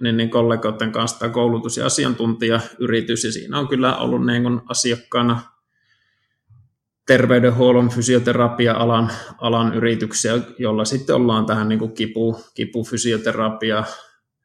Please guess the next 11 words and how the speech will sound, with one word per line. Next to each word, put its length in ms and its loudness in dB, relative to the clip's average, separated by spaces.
harjoittelu, 840 -2
liikuntateema 1120 -4
ympärillä 440 -2
koulutuksia 720 -6
tehty. 360 -10
Ja 100 -4
sitten 200 -4
toisaalta 400 2
on 180 2
jo-, 160 -2
jotain 340 2